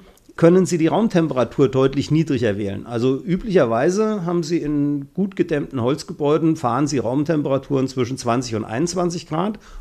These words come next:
und fühlen sich wohl. Und in vergleichsweisen Gebäuden häufig zwei Grad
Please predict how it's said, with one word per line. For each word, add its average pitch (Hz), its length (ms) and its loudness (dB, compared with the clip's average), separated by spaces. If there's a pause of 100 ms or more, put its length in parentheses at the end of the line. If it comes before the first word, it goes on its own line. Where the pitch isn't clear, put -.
(100)
und 156 160 4
fühlen 143 340 6
sich 107 220 -2
wohl. 143 400 2 (640)
Und 160 180 0
in 143 160 4
vergleichsweisen 156 760 2
Gebäuden 147 440 0
häufig 135 380 0
zwei 120 320 0
Grad 127 480 -4